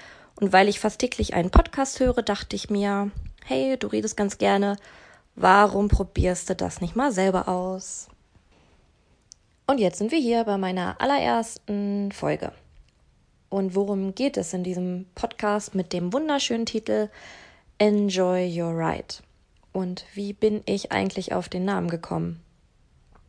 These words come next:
Enjoy the Ride ist ja ein Standardsatz in der englischen Sprache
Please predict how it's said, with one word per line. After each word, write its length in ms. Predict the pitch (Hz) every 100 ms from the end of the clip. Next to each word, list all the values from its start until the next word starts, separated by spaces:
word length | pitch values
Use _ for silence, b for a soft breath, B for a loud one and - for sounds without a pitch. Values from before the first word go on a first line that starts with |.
| _ _ _ - b b b b _
Enjoy 440 | 202 208 196 208 196
the 180 | 180 220
Ride 520 | 254 277 302 330 - -
ist 640 | 208 214 208 - - - -
ja 340 | 196 196 190 -
ein 300 | 180 180 175
Standardsatz 920 | - 185 202 277 311 - - - -
in 140 | 214
der 140 | 208 -
englischen 380 | 202 202 -
Sprache 760 | 185 - 202 202 262 - 311